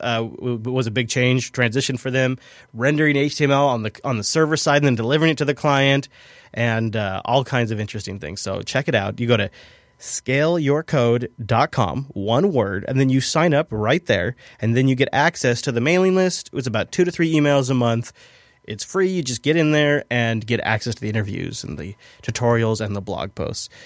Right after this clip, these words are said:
Very cool stuff on there. Also, uh, Jeff Atwood, the Stack Exchange and Discourse guy, uh, Jeremy from Netflix and Reddit, some really cool ones. Scale your code dot com. Go sign up and get access. And thanks to Scale Your Code for not only giving us the inside scoop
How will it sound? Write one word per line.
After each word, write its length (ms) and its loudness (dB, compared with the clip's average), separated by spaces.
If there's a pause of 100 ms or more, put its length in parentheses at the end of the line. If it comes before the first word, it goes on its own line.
(160)
Very 280 2
cool 200 2
stuff 280 -2
on 180 -4
there. 200 -10
Also, 400 2
uh, 240 -2
Jeff 360 -2
Atwood, 480 2
the 120 -4
Stack 340 -2
Exchange 460 0
and 120 -8
Discourse 460 -2
guy, 460 0 (400)
uh, 80 -10
Jeremy 340 2
from 180 -4
Netflix 440 -2
and 120 -6
Reddit, 380 2 (160)
some 300 -10
really 240 0
cool 220 -6
ones. 260 -10
Scale 260 4
your 160 4
code 320 4
dot 220 2
com. 340 2
Go 200 4
sign 340 0
up 200 2
and 140 2
get 180 -2
access. 560 -2 (280)
And 120 -6
thanks 240 0
to 60 -4
Scale 200 2
Your 100 4
Code 500 0 (240)
for 140 -6
not 240 2
only 640 2 (640)
giving 240 0
us 120 -2
the 120 -2
inside 380 0
scoop 440 -4